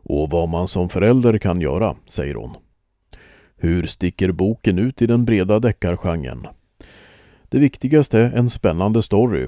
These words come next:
och en bra huvudkaraktär. Det tycker jag vi har i Selma.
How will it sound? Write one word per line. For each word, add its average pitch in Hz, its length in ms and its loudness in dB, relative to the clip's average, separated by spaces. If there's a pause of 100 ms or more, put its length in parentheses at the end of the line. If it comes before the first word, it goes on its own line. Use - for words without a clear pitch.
(140)
och - 160 -6
en 82 100 -6
bra 113 260 0
huvudkaraktär. 85 1120 -4 (680)
Det 123 120 2
tycker 120 260 2
jag 107 60 4
vi 110 100 2
har 95 260 2
i 101 80 0
Selma. 67 480 -6